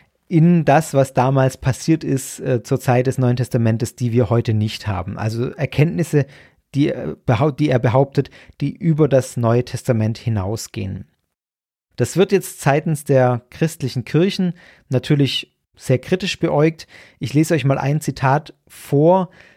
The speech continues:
das aus dem Jahr zweitausend stammt, also schon älter und, ähm, damals von zwei Pfarrern veröffentlicht wurden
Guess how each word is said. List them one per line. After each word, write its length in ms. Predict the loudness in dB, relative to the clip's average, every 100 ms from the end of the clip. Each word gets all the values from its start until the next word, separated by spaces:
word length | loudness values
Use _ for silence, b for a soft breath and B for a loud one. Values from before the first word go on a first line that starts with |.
| b _ -2
das 260 | 0 0 -4
aus 180 | -2
dem 140 | 2 4
Jahr 180 | 2 2
zweitausend 500 | -2 0 0 -2 -2
stammt, 280 | -2 -2
also 200 | -4 -6
schon 160 | -6 -6
älter 540 | -2 -2 0 -2 -4 -8
und, 360 | -4 -4 -6 -6
ähm, 260 | -4 -2
damals 360 | -2 0 0 0
von 220 | -2 -4 -6 _
zwei 680 | -18 -4 2 4 4 2 -2 -6
Pfarrern 540 | -2 0 0 -2 -4 -10 _ _ _
veröffentlicht 680 | -8 -4 -2 -2 -2 -4 0
wurden 360 | 0 2 -2